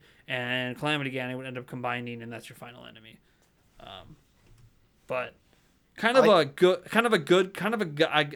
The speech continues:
Speaker 1: like, a bad guy turns good, turns into, like, s-, oh, think of it like, uh, Lena and Sia from Hyrule Warriors, like that.
Speaker 2: Yeah, yeah, yeah.
Speaker 1: Like, they got split, so you have the good and the bad. That I could see. I mean, maybe because, especially now that I think of Hyrule,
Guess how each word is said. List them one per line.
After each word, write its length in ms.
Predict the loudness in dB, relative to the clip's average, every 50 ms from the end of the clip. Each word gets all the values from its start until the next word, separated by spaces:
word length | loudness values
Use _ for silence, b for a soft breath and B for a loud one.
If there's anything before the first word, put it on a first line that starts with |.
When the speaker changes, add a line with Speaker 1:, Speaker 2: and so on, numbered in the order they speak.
| -8 -6
Speaker 1:
like, 220 | -6 -4 -4 -4
a 120 | -4 -4
bad 320 | -4 -2 -2 0 0 0 0
guy 200 | 2 2 2 0
turns 320 | 0 -4 -6 -8 -8 -8
good, 380 | -6 -4 -2 -2 -2 -4 -6 -10 b b b b b b b b -6
turns 300 | -2 -2 -2 -2 -2 -4
into, 160 | -6 -4 -4
like, 140 | -4 -4 -4
s-, 140 | -4 -8 b b b b
oh, 140 | 4 4 4
think 200 | 4 2 0 2
of 60 | 2
it 100 | 2 2
like, 220 | 2 0 -2 -6 -12 _ -4
uh, 200 | -2 -2 0 -2 -4 -4
Lena 440 | -2 0 2 2 2 2 2 0 0
and 260 | -2 -2 -2 -2 -4 -6
Sia 420 | -6 -4 0 0 0 0 -2 -4
from 460 | -4 -2 0 0 0 -2 -6 -10 -12 -16 _ -2
Hyrule 160 | 0 2 2 2
Warriors, 420 | 0 -2 -2 -6 -10 -18 -16 -4 -2
like 100 | -2 2 4
that. 80 | 4
Speaker 2:
Yeah, 140 | 6 6 6
yeah, 200 | 4 2 -2 -2 -4
yeah. 120 | -4 -8 -10 _ _ _ _
Speaker 1:
Like, 100 | -2 0
they 100 | 2 2
got 160 | 0 0 0 0
split, 380 | -4 0 2 4 4 2 0 -4
so 120 | -4 0
you 80 | 0 0
have 100 | 0 0
the 60 | 0
good 180 | 0 2 4
and 200 | 4 2 2 0 -4
the 40 | -6
bad. 240 | -10 -14 -18 -20 -20 _ _ _ _ _ _ _ _ _ _ _ _ _ _ _ _ _ _ _ _ _ _ -8 2
That 260 | 6 8 8 8 6
I 140 | 4 4 4
could 160 | 4 2 -2
see. 160 | -4 -2 0 2
I 60 | 2
mean, 260 | 2 2 2 -2 -6 -12 -10
maybe 520 | -8 -4 0 2 4 4 4 2 0 -2
because, 460 | -2 -6 -10 -10 -6 -2 -2 -2 -2 -4
especially 360 | -8 -8 -6 -6 -6 -4 -4
now 160 | -4 -2 -2
that 80 | -2 -4
I 20 |
think 120 | -6 -6 -4
of 60 | -4
Hyrule, 240 | -4 -2 -4 -4